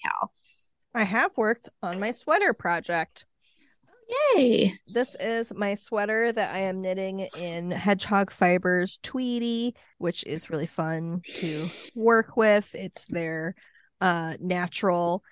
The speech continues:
Speaker 2: Irish Falkland wool yarn with, uh, tweed flecks that are made out of recycled, uh, Hedgehog Fibers threads. So they're fun and neon. Um, and this is the Blaster Cardigan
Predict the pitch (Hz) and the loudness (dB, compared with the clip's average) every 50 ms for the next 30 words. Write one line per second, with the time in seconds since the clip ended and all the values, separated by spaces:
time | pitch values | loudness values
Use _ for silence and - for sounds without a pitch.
0 | _ - _ _ - 196 185 185 185 180 - - - - 185 185 185 - - 202 | _ -20 _ _ 2 4 4 4 4 0 -2 -2 0 2 2 2 2 0 0 0
1 | 185 175 175 165 180 180 180 185 190 190 196 190 185 185 190 202 233 302 330 - | 0 0 0 2 2 4 4 4 2 2 4 4 4 4 4 2 0 0 -4 -6
2 | - 180 175 165 170 - - - - - 170 160 160 156 156 131 - - _ _ | 0 2 2 2 2 0 -4 -6 -2 0 2 2 2 2 0 -2 -4 -6 _ _
3 | _ _ _ _ _ _ _ _ _ _ _ _ - - 202 185 185 185 175 170 | _ _ _ _ _ _ _ _ _ _ _ _ -4 -2 0 0 0 0 -4 -6
4 | 151 _ _ _ _ _ _ _ _ _ _ - 196 180 185 208 - - - - | -14 _ _ _ _ _ _ _ _ _ _ -2 -2 0 0 -2 -4 -4 -4 -2
5 | - 170 - - 156 170 165 160 160 147 156 156 - - 147 147 151 - - 165 | -2 -2 -2 0 -2 0 0 0 -2 -4 -4 -6 -4 -4 -6 -6 -6 -6 -6 -6
6 | 170 - - 160 170 - - 185 196 208 202 - _ _ _ _ _ _ _ 180 | -2 -2 -2 -2 -2 0 0 2 2 0 -2 -6 _ _ _ _ _ _ _ -2
7 | 175 170 165 156 151 165 165 - - - 170 165 - 170 160 - 175 160 156 - | -2 0 0 -2 -4 -6 -8 -8 -6 -6 -4 -2 -2 -6 -4 -2 -4 -4 -4 -6
8 | 165 - - 170 160 165 185 220 - - - 180 175 - 156 160 - - 165 160 | -8 -6 -4 -2 -2 0 -2 -2 -2 -2 -2 -2 -2 -4 -8 -8 -6 -4 -2 -2
9 | 165 175 180 165 156 156 156 160 165 180 247 381 - _ _ _ _ _ - - | 0 0 -2 -2 -2 -4 -4 -2 0 0 0 -2 -4 _ _ _ _ _ -20 -20
10 | _ _ _ _ _ _ - 180 180 175 170 170 170 - - 180 175 180 190 - | _ _ _ _ _ _ 0 2 2 4 2 0 -2 -4 -4 -2 0 0 0 0
11 | - - - 180 180 180 180 - - _ 175 170 170 170 165 170 - - _ _ | -2 -4 0 0 0 2 0 -2 -6 _ -6 -6 -2 -2 -2 -2 -2 -6 _ _
12 | _ - 196 196 185 180 - - 180 156 - - 180 147 135 143 139 - 98 90 | _ 6 8 8 8 6 4 -2 -2 -4 -2 -4 -4 -4 -4 -8 -10 -10 -12 -14
13 | 82 | -14